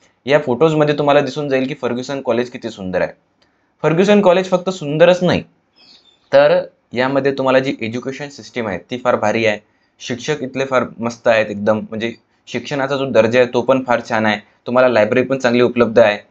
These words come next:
ग्राउंड पण तिथं फार बेस्ट उपलब्ध आहे तुम्हाला. ठीक आहे, अं, त्याचबरोबर तुम्हाला आणखी खूप साऱ्या गोष्टी तिथं तुम्हाला स्वतःला विकसित करण्यासाठी मिळू शकतात. तर एकंदरीतच हे जे कॉलेज आहे ते बेस्ट कॉलेज आहे फर्ग्युसन कॉलेज पुणे.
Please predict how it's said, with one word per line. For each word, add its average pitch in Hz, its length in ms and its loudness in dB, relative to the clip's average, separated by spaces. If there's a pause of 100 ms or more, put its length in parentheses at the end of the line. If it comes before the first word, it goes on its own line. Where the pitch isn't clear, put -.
ग्राउंड 123 260 2
पण 139 140 2
तिथं 135 280 0
फार 127 120 2
बेस्ट - 640 -6 (100)
उपलब्ध 120 400 0
आहे 113 80 6
तुम्हाला. 110 380 2 (480)
ठीक 160 120 -4
आहे, 180 100 -2 (440)
अं, 127 360 0
त्याचबरोबर 156 640 4
तुम्हाला 143 720 0
आणखी 135 380 -4
खूप 135 200 -10
साऱ्या 139 160 2
गोष्टी 123 320 -2
तिथं 131 480 0 (380)
तुम्हाला 123 640 2
स्वतःला 127 360 2
विकसित 117 380 -2
करण्यासाठी 120 400 2
मिळू 117 180 2
शकतात. 120 400 0 (440)
तर 196 180 -2 (160)
एकंदरीतच 170 720 4
हे 135 160 0
जे 151 120 0
कॉलेज 135 340 2
आहे 117 140 2
ते 139 60 0
बेस्ट 147 380 0
कॉलेज 123 320 2
आहे 107 100 0
फर्ग्युसन 123 480 0
कॉलेज 107 380 0
पुणे. 101 280 -6